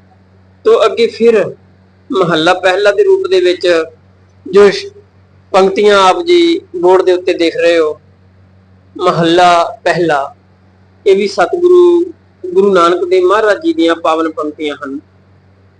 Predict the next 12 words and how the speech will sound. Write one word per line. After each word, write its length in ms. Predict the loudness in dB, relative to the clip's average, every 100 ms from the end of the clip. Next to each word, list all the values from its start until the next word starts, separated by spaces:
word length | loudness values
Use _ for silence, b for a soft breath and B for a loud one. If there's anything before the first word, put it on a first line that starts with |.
| _ _ _ _ _ _ _ _ _ _ -4
ਔਰ 120 | -2 2
ਪਹਿਲੀ 280 | 2 0
ਪੰਕਤੀ 440 | 0 -2 0 0 2
ਹੈ, 340 | 4 4 2 -2 -2
"ਮਤ 760 | 0 2 0 -2 0 2 2 0
ਪੰਖੇਰੂ 1000 | 0 0 0 2 4 4 4 4 2 -2 _ -2
ਕਿਰਤ 500 | 0 2 0 -2 -2
ਸਾਥ, 600 | 0 2 4 2 0 0 2 2 -2 -8 _ _ -2
ਕਬ 280 | 0 0 0
ਉੱਤਮ 560 | -2 -4 -2 -2 2 2 2 0 -4 -10 0
ਕਬ 240 | 0 2
ਨੀਚ।" 400 | 0 -2 -6 -14